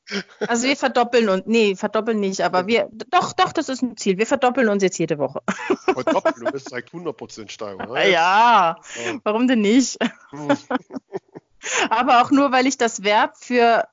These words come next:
Speaker 1: verfünfzig Prozentfachigen nicht kenne.
Speaker 2: Vor anderthalbfachen. <laughs>
Speaker 1: Jedenfalls hat,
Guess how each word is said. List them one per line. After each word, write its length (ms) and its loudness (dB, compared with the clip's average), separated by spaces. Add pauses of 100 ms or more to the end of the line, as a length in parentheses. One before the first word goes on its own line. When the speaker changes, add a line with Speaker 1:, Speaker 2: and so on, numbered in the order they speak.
(100)
Speaker 1:
verfünfzig 840 -4
Prozentfachigen 1300 -2
nicht 220 -4
kenne. 300 -4
Speaker 2:
Vor 160 -6
anderthalbfachen. 840 -8 (340)
<laughs> 60 0 (2250)
Speaker 1:
Jedenfalls 1080 2
hat, 260 -4